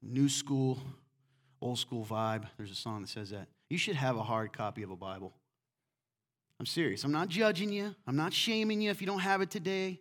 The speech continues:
okay? I get it. It's handy to have this. In fact, I, I would be a hypocrite. Here's mine. <laughs> Not my Bible, my phone. I have it with me. I get it. But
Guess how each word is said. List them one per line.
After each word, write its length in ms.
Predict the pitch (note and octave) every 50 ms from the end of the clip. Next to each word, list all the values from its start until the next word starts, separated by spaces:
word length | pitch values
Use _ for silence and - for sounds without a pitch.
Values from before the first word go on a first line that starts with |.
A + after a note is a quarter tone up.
| -
okay? 360 | - - - F3+ F3 F3 F3 - - - -
I 120 | - E3
get 260 | D#3+ C3+ E3 F#3+ G3
it. 140 | F#3 G3 - -
It's 140 | D3+ D#3 -
handy 360 | - E3+ F3 F#3+ F#3+ G3 F#3+
to 60 | E3+
have 220 | E3+ F3 F3 F3 D#3+
this. 240 | F3 F#3 E3 - - - - - -
In 100 | - C#3
fact, 360 | - F3 F3 F3+ F3+ - - - - - -
I, 140 | - C#3 C3+ C3+ -
I 80 | C#3
would 120 | C#3+ D3+ D3
be 100 | E3 E3+
a 20 |
hypocrite. 480 | E3 F3 E3 D#3 D#3+ - - D#3+ D#3+ -
Here's 220 | A#2 C3 D3 D3+
mine. 260 | D#3 D3 D3 D3+ D3 - - - - - - - A3
<laughs> 400 | - - - - - - _ -
Not 160 | C3+ C#3+ D3 C3+
my 80 | E3+
Bible, 300 | E3 F#3 F#3 F#3 F3 E3
my 120 | D#3+ E3 D#3
phone. 400 | D#3+ - E3+ D3+ C#3 C#3 C#3 D3+ - -
I 60 | B2+
have 140 | D#3 E3+ F3+
it 80 | G3 F#3
with 200 | F#3 F3+ F3+ F3+
me. 180 | F3+ F3+ E3
I 80 | - D3
get 240 | D3 C#3+ E3+ E3+ D#3+
it. 140 | D3+ E3 - D#3+ - -
But 340 | B2 C#3 F#3 F3 D3 -